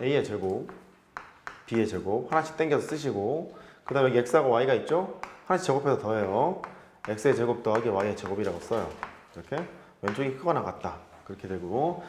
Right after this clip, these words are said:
조건이 달라. A, B, X, Y가 실수였을 때를 씁니다.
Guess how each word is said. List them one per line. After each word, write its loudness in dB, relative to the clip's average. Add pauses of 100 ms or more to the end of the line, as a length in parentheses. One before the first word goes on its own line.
(160)
조건이 8
달라. 4 (320)
A, 4
B, 8
X, 4
Y가 4
실수였을 0
때를 2
씁니다. -4